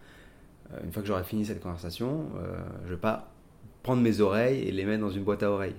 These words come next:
Tu vois, il va y avoir des sons, des fois des sons que j'ai pas envie d'entendre, euh, c'est comme ça, tu vois. Et ça, c'est pareil. Il faut que ce soit push pour qu'au bout d'un moment, en fait, le cerveau, il y ait tellement d'informations qu'il puisse plus traiter le truc et que ce soit au niveau de l'inconscient,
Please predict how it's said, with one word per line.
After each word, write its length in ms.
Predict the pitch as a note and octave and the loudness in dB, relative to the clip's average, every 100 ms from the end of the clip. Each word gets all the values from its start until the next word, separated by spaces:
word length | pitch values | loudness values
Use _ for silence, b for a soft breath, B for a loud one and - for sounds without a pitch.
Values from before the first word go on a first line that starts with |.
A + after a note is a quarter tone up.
| - | -14
Tu 80 | - | -16
vois, 100 | - F#2 | -10 -8
il 100 | F2 | 0
va 140 | G2+ | 2
y 20 | |
avoir 240 | G#2 G#2 G2 | 4 4 2
des 120 | F#2+ | 0
sons, 400 | - A#2+ C#3+ C#3 | 0 2 4 2
des 100 | F#2 | 0
fois 160 | - | -6
des 60 | F#2 | -8
sons 160 | F2+ A2 | -4 -4
que 60 | |
j'ai 60 | F#2+ | -2
pas 80 | G2 | -2
envie 80 | |
d'entendre, 460 | F#2+ F2+ G#2+ C3+ A2+ | -2 -2 0 0 -2
euh, 220 | F2+ F#2 F2+ F2+ - - - - | -2 -6 -8 -12 -16 -20 -20 -16
c'est 140 | - | -8
comme 160 | G2+ F#2+ | -6 -6
ça, 120 | - | -10
tu 100 | - | -12
vois. 100 | - B B B B B - | -18 B B B B B -2
Et 200 | G2+ G2 | 0 2
ça, 140 | E3 | 0
c'est 160 | E3+ D3 | 0 4
pareil. 260 | C3 G#2 G2+ - - - | 4 4 -2 -16 -16 -10
Il 120 | - - | -8 -8
faut 260 | - - | -4 0
que 80 | C#3+ | 0
ce 80 | B2 | 0
soit 280 | A#2 B2+ - | 0 0 0
push 340 | B2+ - - - | -6 -6 -12 -12
pour 120 | G2 | -6
qu'au 220 | G#2+ A2+ | -2 0
bout 100 | A#2 | 2
d'un 120 | A2+ | 2
moment, 240 | G#2 G#2+ E3+ | 4 4 2
en 60 | |
fait, 140 | E3 D3 | 2 0
le 120 | G#2+ | 0
cerveau, 500 | - C3 A#2 C#3 E3 B B | 2 2 4 2 0 B B
il 60 | - | -10
y 20 | |
ait 40 | F2+ | 2
tellement 260 | C#3+ D3+ | 4 6
d'informations 480 | D3 B2+ A#2+ A2+ E3+ | 4 4 0 2 -2
qu'il 160 | F3+ - | -4 -8
puisse 200 | G2+ - | -10 -12
plus 260 | - D#3+ | -6 -6
traiter 300 | - - - | -2 -4 -2
le 60 | A2 | -4
truc 360 | - F3+ - - B B B B | 0 -2 -2 -16 B B B B
et 80 | - | -8
que 100 | G#2 | -6
ce 120 | G2 | -6
soit 300 | G#2+ C3+ B2+ B2 | -2 2 4 4
au 40 | |
niveau 160 | A2 A#2 | 2 2
de 60 | |
l'inconscient, 400 | A#2+ A#2+ B2+ B2 | 0 0 -4 -6